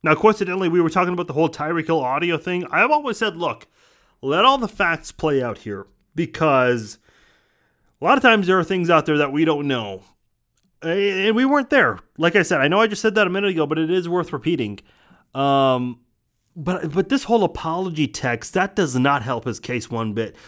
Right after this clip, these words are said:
Look, something happened, okay? Something absolutely happened.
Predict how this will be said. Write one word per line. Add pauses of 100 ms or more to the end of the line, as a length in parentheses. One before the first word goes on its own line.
(100)
Look,
something
happened, (140)
okay?
Something
absolutely
happened.